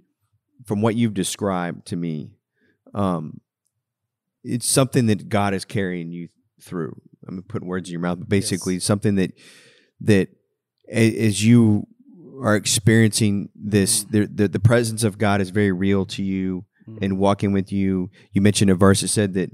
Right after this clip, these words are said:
Speaker 1: that "I will never leave you, I will never forsake you."
Speaker 2: Mm.
Speaker 1: Might have been a different verse you said,
Speaker 2: Mm-hmm.
Speaker 1: but can you describe a little bit more where, how you sense God's presence with you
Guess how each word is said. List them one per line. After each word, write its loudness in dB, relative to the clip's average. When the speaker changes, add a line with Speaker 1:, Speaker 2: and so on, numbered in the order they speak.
Speaker 1:
that -2
"I -2
will 0
never 0
leave 0
you, -4
I -8
will -4
never 0
forsake -4
you." 0
Speaker 2:
Mm. -16
Speaker 1:
Might 0
have 0
been 0
a -6
different -8
verse -6
you -12
said, -2
Speaker 2:
Mm-hmm. -16
Speaker 1:
but 2
can 4
you 6
describe 4
a 4
little 6
bit 0
more 2
where, -2
how 2
you 0
sense 0
God's -2
presence -4
with -6
you -10